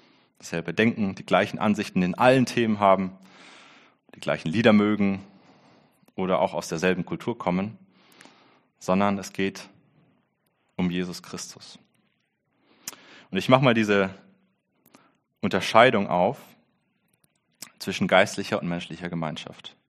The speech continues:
Der zentrale Punkt von geistlicher Gemeinschaft ist, dass Christus, dass Jesus Christus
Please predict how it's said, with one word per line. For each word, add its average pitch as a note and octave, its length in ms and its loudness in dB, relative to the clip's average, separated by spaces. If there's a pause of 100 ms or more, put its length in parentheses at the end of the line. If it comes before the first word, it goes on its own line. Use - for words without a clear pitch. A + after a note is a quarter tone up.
(1300)
Der G2 80 -4
zentrale B2+ 420 6
Punkt G#2 220 -4
von G2 140 -2
geistlicher G#2+ 400 2
Gemeinschaft F2 420 -4
ist, - 160 -14
dass - 180 -6
Christus, - 600 -4
dass F2 160 -10
Jesus A#2+ 320 -4
Christus - 560 -10